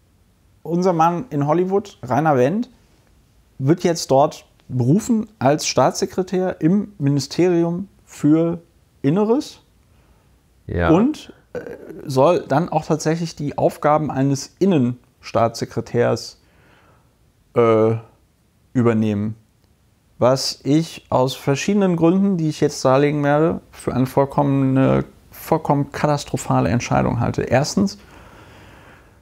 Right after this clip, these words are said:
Speaker 1: Rainer Wendt, wo ja klar ist, dass er vollkommen zu Unrecht, äh,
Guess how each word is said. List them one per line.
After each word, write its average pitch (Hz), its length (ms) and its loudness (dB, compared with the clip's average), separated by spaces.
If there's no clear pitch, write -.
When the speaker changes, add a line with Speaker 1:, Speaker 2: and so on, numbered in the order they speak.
Speaker 1:
Rainer 151 280 2
Wendt, 156 300 0
wo 151 140 2
ja 143 120 4
klar 156 420 0
ist, 165 360 0
dass 127 180 2
er 127 180 2
vollkommen 165 460 0
zu - 160 -8
Unrecht, 147 840 0
äh, 117 240 4